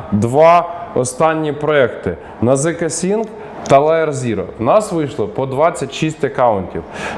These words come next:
Z K Sync два тижні тому роздав дроп, і ми отримали інформацію, що жоден з двадцяти шести аккаунтів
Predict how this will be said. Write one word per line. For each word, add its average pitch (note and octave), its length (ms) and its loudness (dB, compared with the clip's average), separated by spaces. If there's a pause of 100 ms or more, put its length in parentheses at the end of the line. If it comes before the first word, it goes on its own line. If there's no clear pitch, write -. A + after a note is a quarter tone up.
Z C#3 300 0
K - 20 2
Sync F#3+ 420 -2 (320)
два D3+ 240 4
тижні D3+ 380 -2
тому G#3+ 500 0 (300)
роздав C#3 680 2
дроп, F3+ 420 2
і C#3+ 80 -2
ми F3 180 0
отримали D3 560 -2
інформацію, D3+ 640 -2
що C3+ 220 -2
жоден C#3 440 0
з A2 40 -8
двадцяти C3+ 340 -2
шести C#3+ 380 -2
аккаунтів F3 580 0